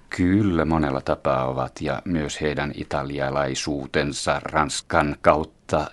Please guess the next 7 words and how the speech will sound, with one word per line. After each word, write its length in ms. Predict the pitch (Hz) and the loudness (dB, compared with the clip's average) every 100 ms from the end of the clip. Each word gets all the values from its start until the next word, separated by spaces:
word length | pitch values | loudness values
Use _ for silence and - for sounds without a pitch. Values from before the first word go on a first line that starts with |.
| - | 0
heijastettuna 840 | 87 73 - 78 - - 82 76 76 - | 0 0 -4 -4 -6 -4 -2 -2 -4 -6
tulee 280 | 87 82 87 | -2 0 2
näissä, 500 | 85 80 - 87 73 | 0 -2 -2 -2 0
näissä 460 | 82 78 - - 69 - | -2 -4 -6 -6 -8 -6
esiin. 540 | 90 95 - 85 80 - - - - - - - - - | -4 -4 -2 -2 -2 -4 -16 -20 -20 -20 -20 -20 -14 0
Molemmat 520 | 80 95 82 73 69 | 4 6 6 2 0
sävelsivät 640 | - 73 67 - 67 71 | 0 0 -2 -4 -4 -6